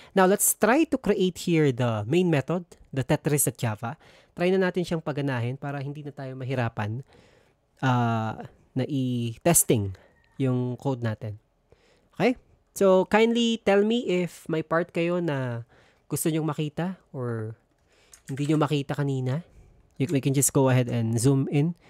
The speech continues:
that part para masabayan nyo na ng maayos. So now, let's go ahead and create the main method. Okay, so package Tetris game. Tama, no? Public class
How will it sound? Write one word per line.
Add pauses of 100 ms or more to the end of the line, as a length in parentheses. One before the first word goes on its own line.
(340)
that
part (480)
para
masabayan
nyo
na (540)
ng
maayos. (400)
So
now, (160)
let's
go
ahead
and
create
the
main
method. (1120)
Okay,
so
package (160)
Tetris
game. (2000)
Tama,
no? (240)
Public (1300)
class